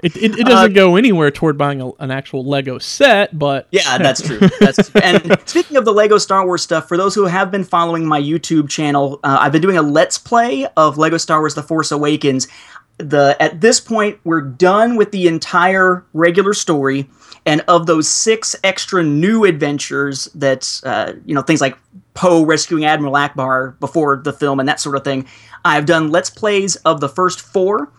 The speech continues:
Speaker 2: As of today, I've used free play to unlock the last two, and we'll probably do those together on a live stream sometime between now and when this episode is released. So if you check out the YouTube channel,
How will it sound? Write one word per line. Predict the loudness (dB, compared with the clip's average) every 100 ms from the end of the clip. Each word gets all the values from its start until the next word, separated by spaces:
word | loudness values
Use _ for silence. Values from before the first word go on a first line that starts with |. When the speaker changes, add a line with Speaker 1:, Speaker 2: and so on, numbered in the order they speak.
| _ _ -2
Speaker 2:
As | -2
of | -2
today, | -2 0 2
I've | 0
used | -2 -6 -4
free | -2 -2
play | -2 -2 0 2
to | 0
unlock | 0 0 2 2 0 -4
the | -2
last | 0 0 -2 -6 -10
two, | -8 -6 -4 -4 -8 _ -2
and | -2
we'll |
probably | 0 0 0
do | 0 2
those | 2 0
together | -4 -4 0 2 2 0 2
on | 0 2
a |
live | 2 2 2 0
stream | -4 -4 -4
sometime | -4 -4 -4 -4
between | -4 -4 -2 0
now | 0 0
and | 0
when | 0 0
this | 0
episode | -2 -2 -4 -4
is | -4
released. | -6 -4 -4 -4
So |
if | -6
you | -4
check | 0
out | 0
the | 0
YouTube | -2 0 -2
channel, | 0 -2 -2 -2